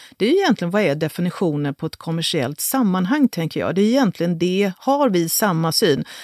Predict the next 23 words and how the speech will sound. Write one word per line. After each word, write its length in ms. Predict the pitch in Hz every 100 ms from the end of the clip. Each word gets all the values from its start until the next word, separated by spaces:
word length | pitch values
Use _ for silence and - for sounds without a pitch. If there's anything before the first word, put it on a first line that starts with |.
| -
För 80 | -
du 80 | 202
vet, 140 | 220
ibland 300 | 226 220 277
när 80 | 285
man 120 | 262
kommer 180 | 240 214
överens 380 | 202 226 226 -
med 100 | 202
människor 280 | 175 147 156
om 60 |
saker, 600 | 156 - - - - - -
om 120 | 214
vi, 120 | 233 -
om, 180 | 254 -
om, 120 | -
till 100 | 254
exempel 300 | 302 294 233
om 80 | 208
jag 140 | 240 220
säger 220 | 175 147
så 140 | -
här, 180 | 87 131